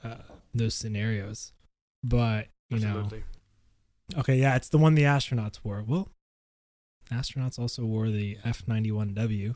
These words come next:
Speaker 1: So I, I can,
Speaker 2: <laughs>
Speaker 1: people, uh, y-, people will buy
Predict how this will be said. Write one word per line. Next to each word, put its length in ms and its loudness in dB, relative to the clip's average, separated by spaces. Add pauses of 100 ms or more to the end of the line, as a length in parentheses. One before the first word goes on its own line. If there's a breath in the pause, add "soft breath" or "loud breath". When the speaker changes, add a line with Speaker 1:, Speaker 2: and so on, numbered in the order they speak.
(160)
Speaker 1:
So 280 4
I, 180 2 (360)
I 40 4
can, 300 2 (420 loud breath)
Speaker 2:
<laughs> 400 -20
Speaker 1:
people, 640 8
uh, 580 2 (160)
y-, 160 -8 (160)
people 360 2
will 240 2
buy 580 0